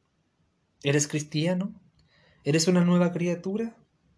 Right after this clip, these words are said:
¿Ha pasado las cosas viejas y todo ha sido hecho nuevo? ¿Eres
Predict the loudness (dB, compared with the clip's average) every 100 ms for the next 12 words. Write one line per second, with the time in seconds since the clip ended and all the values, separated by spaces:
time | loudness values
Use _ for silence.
0 | _ _ _ _ _ _ _ _ _ _
1 | _ _ _ -20 -8 -2 4 4 6 6
2 | 6 2 0 0 2 2 0 2 0 0
3 | -2 0 2 2 2 2 2 2 -2 2
4 | 0 0 -10 _ _ _ _ _ _ _
5 | _ _ _ _ _ -6 -2 -2 -4 -8
6 | -14